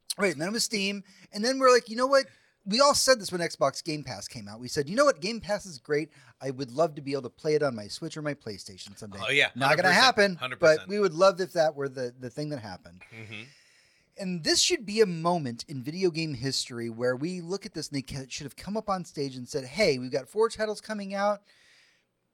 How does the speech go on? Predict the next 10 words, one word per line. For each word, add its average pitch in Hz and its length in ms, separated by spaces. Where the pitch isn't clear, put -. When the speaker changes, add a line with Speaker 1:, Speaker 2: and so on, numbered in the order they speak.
Speaker 1:
They've 151 160
been 202 120
our 214 100
competitors 202 480
in 190 80
the 185 60
past, 208 360
but 165 120
we're 147 120
releasing 151 540